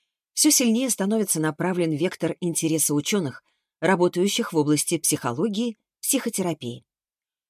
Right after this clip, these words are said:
Кроме того, они, к тому же, находят все более частое употребление и в разговорном языке. В общем, эти два слова означают нечто такое, что имеет отношение к себелюбию, самовлюбленности.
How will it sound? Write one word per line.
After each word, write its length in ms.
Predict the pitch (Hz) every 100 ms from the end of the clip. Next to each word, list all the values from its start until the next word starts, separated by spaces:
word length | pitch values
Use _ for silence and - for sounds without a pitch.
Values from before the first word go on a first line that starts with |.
| _
Кроме 240 | 175 165
того, 240 | 151 147 156
они, 260 | 160 165
к 80 | 180
тому 280 | 135 143 180
же, 80 | 143
находят 420 | 135 165 156 -
все 160 | -
более 280 | 143 151 156
частое 440 | 151 202 165 - 131
употребление 800 | 131 - 143 143 170 180 151 147 - -
и 140 | 190
в 60 | 180
разговорном 560 | 185 151 165 151 139 151
языке. 520 | 156 196 - 147 117 _ _ _ _ _ _ _ -
В 80 | 151
общем, 320 | 170 - 160 -
эти 240 | 156 151
два 180 | 127 135
слова 360 | - 254 240 185
означают 580 | 160 175 - 175 170
нечто 340 | 170 151 - 135
такое, 420 | 147 147 294 277 - _ _ -
что 200 | - 262
имеет 300 | 247 262 262
отношение 680 | 165 170 165 - 247 226 220
к 120 | -
себелюбию, 840 | - 226 220 247 254 151 135 131 - _ _
самовлюбленности. 1120 | - - 233 220 214 180 139 127 120 - 123